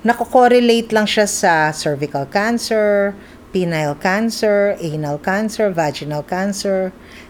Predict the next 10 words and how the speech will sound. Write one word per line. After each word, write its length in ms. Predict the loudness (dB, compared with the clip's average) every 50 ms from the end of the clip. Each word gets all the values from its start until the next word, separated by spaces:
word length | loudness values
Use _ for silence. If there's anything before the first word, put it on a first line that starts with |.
| -16
Sa 160 | -6 -4 -2
latest 480 | 0 2 0 0 2 0 0 0 0 -2
studies, 800 | 0 2 2 2 0 0 -4 -4 -4 -4 -4 -4 -6 -8 -8 -12 -16 -20 -20 -20 -20 -16 -8 -2
meron 320 | 0 2 2 2 2 2
na 80 | 2 0
silang 400 | -2 0 -2 0 0 0 -2 -2
na-detect 640 | -2 -4 -2 -4 -6 -6 -2 -2 0 0 0 -2 -6 -14 -20 -20 -12 -8
na 320 | -6 -4 -4 -4 -4 -4
laryngeal 720 | -2 -2 -2 -2 0 0 0 0 0 0 0 0 0 -2 -4 -6
cancer, 720 | -6 -4 -4 -6 -6 -6 -4 -2 0 0 0 -2 -4 -8